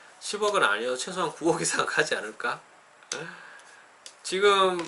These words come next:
미사신도시가 지금 삼십 평대가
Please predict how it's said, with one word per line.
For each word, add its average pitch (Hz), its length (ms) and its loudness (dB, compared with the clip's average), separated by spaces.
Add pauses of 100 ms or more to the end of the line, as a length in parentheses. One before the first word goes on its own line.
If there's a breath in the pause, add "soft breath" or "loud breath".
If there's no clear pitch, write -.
(200)
미사신도시가 175 1300 6 (300)
지금 147 300 -6
삼십 208 320 -4
평대가 131 760 2